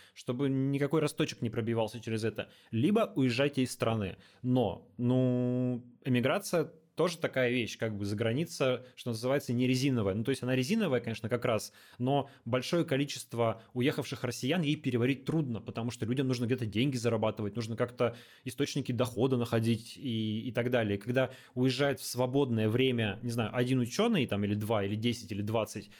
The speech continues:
они могут как-то раствориться в иностранных вузах, получить какие-то гранты на свои исследования, еще что-то. А когда, не знаю,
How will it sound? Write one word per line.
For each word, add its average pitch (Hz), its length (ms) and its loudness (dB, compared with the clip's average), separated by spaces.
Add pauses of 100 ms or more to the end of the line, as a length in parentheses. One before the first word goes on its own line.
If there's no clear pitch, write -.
(140)
они 131 200 0
могут 185 280 2
как-то 120 200 -2
раствориться 120 680 0
в 104 600 2 (220)
иностранных 127 600 -2
вузах, 123 440 2
получить 113 300 -4
какие-то 113 340 -4
гранты 117 640 0
на 123 160 -4
свои 113 200 -2
исследования, 107 540 0
еще 120 180 0
что-то. 110 420 0 (280)
А 127 100 -2
когда, 123 580 2 (160)
не 120 80 -2
знаю, 113 400 0